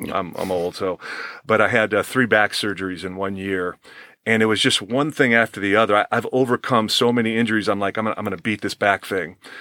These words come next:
Speaker 2: And then I, I wound up getting a staph infection after my, my first surgery. They thought they got the staph, and then I, I had to have another procedure. And then after that, they, they thought it was all gone. And then, like, a month later, the staph had returned, and they'd never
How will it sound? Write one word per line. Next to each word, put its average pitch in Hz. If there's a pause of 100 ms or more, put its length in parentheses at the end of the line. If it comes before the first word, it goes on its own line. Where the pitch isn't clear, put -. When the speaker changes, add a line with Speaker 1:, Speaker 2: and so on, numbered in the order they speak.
(220)
Speaker 2:
And 104
then 110
I, 101
I 98
wound 110
up 98
getting 98
a -
staph 117 (200)
infection 95
after 95
my, 90 (140)
my 92
first -
surgery. 87 (260)
They 90
thought 120
they 107
got 101
the -
staph, 101
and 95
then 101
I, 101 (320)
I -
had 117
to 98
have 107
another 107
procedure. 92 (480)
And 104
then 117
after 107
that, 117
they, 107
they 95
thought 120
it 110
was 101
all 110
gone. 107
And 98
then, 101
like, 101
a 98
month 104
later, 101
the 92
staph 101
had 92
returned, 90
and 87
they'd 92
never 98